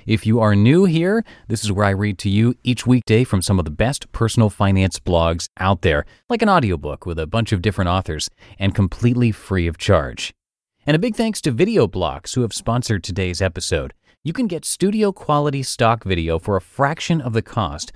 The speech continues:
with Video Blocks. Go to videoblocks dot com slash finance to try out all the stock video you can imagine,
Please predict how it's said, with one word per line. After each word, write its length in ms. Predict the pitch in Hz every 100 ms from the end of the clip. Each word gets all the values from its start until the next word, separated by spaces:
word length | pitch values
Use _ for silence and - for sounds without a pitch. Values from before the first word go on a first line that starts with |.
| - -
with 160 | 139 143
Video 320 | 220 185 90
Blocks. 480 | - 69 - - - _ _ _
Go 180 | 147 175
to 100 | 139
videoblocks 760 | 104 147 208 151 127 131 -
dot 280 | - 117 120
com 320 | - 107 104
slash 400 | 107 104 98 107
finance 560 | - 117 104 78 80 -
to 80 | -
try 260 | - 120
out 180 | 113 107 _
all 280 | 117 151 185
the 100 | 185
stock 380 | - 131 135 120
video 260 | 120 120
you 160 | 110 113
can 140 | 113
imagine, 480 | 92 92 107 123